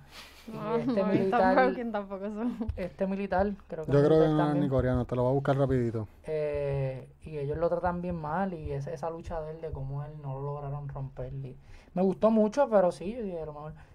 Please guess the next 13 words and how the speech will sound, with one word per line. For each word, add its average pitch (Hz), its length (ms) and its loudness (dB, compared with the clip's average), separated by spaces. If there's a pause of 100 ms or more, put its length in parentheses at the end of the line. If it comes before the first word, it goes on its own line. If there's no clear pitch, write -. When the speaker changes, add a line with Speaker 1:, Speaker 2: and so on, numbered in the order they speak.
(160)
Speaker 1:
no 233 60 -6
necesariamente 247 720 -6
quizá 208 260 -2
pasó 202 240 0
así, 196 300 -4
al 208 100 0
igual 170 240 -2
que 202 180 -2
American 175 400 -4
Sniper. 175 520 -6 (420)
Esas 190 160 -8
dos 196 140 -2
películas 196 460 0